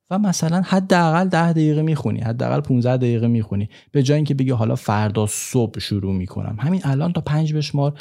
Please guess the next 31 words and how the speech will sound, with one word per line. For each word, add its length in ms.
و 120
فلان 400
ویدیوی 360
آموزشی 600
که 140
قرار 200
بود 180
یاد 200
بگیری 300
و 140
پلیش 440
کن 240
و 140
ببین. 420
و 100
اینجوریه 600
که 100
شما 500
با 500
شناخت 720
خودت، 560
با 100
پیدا 460
کردن 480
اون 300
الگوه، 760
با 140
پیدا 320
کردن 400
اون 140
پترنه، 760